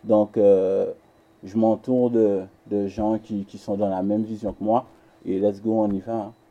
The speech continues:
On se donne les moyens, on y va. Et comme on,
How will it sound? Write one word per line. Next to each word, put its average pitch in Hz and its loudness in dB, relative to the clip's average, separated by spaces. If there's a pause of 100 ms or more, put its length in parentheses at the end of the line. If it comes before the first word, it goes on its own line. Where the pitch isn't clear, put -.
(320)
On - -14
se - -8
donne 107 4
les 107 2
moyens, 104 0
on 107 -2
y 95 -2
va. 101 0 (440)
Et 92 -2
comme 143 6
on, 139 4